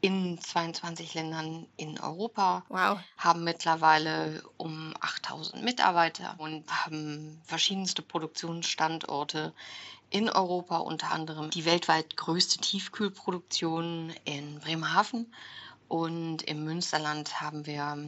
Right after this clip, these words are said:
Speaker 1: eins unserer ganz großen Werke auch für die Gemüseproduktion.
Speaker 2: Und was ist Ihre Aufgabe, Frau Schubert?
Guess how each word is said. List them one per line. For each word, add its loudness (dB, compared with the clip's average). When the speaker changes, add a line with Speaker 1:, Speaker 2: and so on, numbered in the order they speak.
Speaker 1:
eins -2
unserer -8
ganz -4
großen -4
Werke 0
auch -6
für -10
die -6
Gemüseproduktion. -2
Speaker 2:
Und -2
was 2
ist -8
Ihre -2
Aufgabe, -8
Frau -12
Schubert? -8